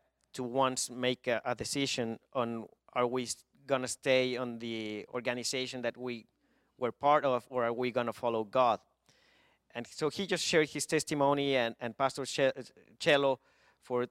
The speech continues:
the next week, he had already spoken with his father and said, "I'm not going to,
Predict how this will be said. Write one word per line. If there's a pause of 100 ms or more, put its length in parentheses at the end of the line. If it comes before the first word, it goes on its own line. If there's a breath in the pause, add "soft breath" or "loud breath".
(120)
the
next
week, (400)
he
had
already (200)
spoken
with
his
father
and
said, (600 soft breath)
"I'm
not
going
to,